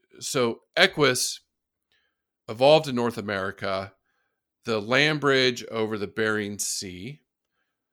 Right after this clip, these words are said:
crossed over millions of years ago, established itself. This is Equus, the original very first horse-like animal, got a foothold in Asia, and then radiates out.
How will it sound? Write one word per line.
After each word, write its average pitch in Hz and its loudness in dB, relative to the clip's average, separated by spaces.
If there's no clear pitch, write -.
crossed 139 2
over 120 2
millions 120 -2
of 104 -10
years 92 -6
ago, 82 -10
established 143 2
itself. 98 -4
This 127 -8
is 135 -8
Equus, 110 -6
the 107 -12
original 110 -6
very 104 -4
first - -8
horse-like - -8
animal, 92 -6
got 147 6
a 131 2
foothold 127 0
in 107 -2
Asia, 101 -6
and 110 -6
then 104 -2
radiates 104 0
out. 87 -8